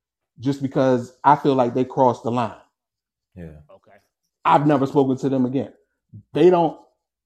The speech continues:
Speaker 1: they don't know that, that I'm just never gonna speak to, to, to them again. Uh, it's not like we spoke every day anyway. So, you know, we, we would go stretches not talking and pick up,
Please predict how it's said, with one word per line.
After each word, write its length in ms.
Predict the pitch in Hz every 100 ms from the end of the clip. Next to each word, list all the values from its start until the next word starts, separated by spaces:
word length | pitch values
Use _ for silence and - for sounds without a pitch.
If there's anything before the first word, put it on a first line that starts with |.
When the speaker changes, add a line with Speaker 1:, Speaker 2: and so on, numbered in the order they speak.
| _
Speaker 1:
they 140 | 131 165
don't 280 | 190 123 120
know 640 | 127 135 147 170 180 - -
that, 300 | 156 160 - _ _ -
that 300 | 139 147 -
I'm 200 | 139 143
just 200 | 147 135
never 240 | 127 143 143
gonna 140 | 139
speak 280 | 147 147 -
to, 340 | 151 143 - -
to, 140 | 143 135
to 140 | 143
them 220 | 143 143
again. 380 | 139 139 139 139 _ _ _ _ _ _ _ -
Uh, 340 | 120 120 113 113
it's 120 | 120
not 220 | 147 151
like 180 | 139 135
we 100 | 135
spoke 400 | 135 143 135 - -
every 400 | 135 143 139 147 120
day 360 | 127 139 135 135
anyway. 540 | 143 143 147 147 156 _ _ _ _ _
So, 580 | 135 123 117 113 117 _ _ _ _ _ _ _ _
you 120 | 131 139
know, 340 | 120 117 120
we, 200 | 127 151 160
we 200 | 127 185
would 160 | 190
go 140 | 165 160
stretches 420 | - 147 143 139
not 220 | 139 139
talking 360 | 147 135 135 127
and 120 | 120
pick 180 | 135 135
up, 260 | 131 -